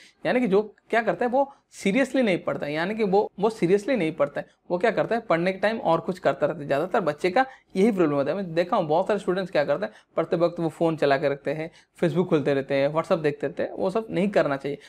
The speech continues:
वो आपका पढ़ाई को क्या कर रहा है? और ख़राब कर रहा है, पढ़ाई को और ख़राब कर रहा है। ठीक है, उसको हम लोग क्या बोलेंगे?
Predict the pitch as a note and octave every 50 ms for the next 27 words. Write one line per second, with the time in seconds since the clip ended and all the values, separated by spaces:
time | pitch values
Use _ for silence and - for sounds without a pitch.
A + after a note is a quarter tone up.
0 | - _ - G3 A#3 - - F3+ F#3 F3+ - B3 A#3 - G3 F#3 F#3 G#3 G#3+ G#3
1 | A3 G#3+ A#3+ C4+ B3 G3+ D3 E3 - - D3+ E3+ G#3 G#3 - - D#3 C3 B2 -
2 | - - - - - _ _ _ _ _ _ _ _ _ - E3+ E3 E3+ F3+ -
3 | C#4 E4 - - - D#3 E3 - - - - - - - - - - - - -
4 | - _ - - G#2+ D#3 D#3 - - D#3+ D#3 D3+ D3 C#3+ D3 D3 C#3 C#3+ D3 D#3+
5 | G#3 A#3+ C4+